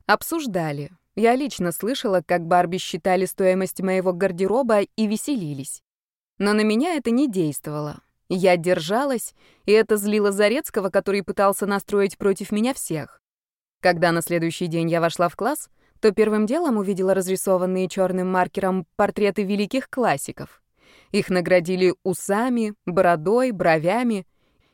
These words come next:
и я, глядя на все это великолепие, даже растерялась,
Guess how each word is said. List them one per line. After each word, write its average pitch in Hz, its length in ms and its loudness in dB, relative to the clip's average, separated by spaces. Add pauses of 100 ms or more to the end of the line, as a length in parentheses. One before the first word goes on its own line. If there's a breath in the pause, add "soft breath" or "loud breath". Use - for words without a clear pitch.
и 214 100 4
я, 269 200 2
глядя 208 320 0
на 202 100 0
все 202 200 -2
это 196 180 0
великолепие, 202 800 0
даже 208 260 0
растерялась, 185 800 -2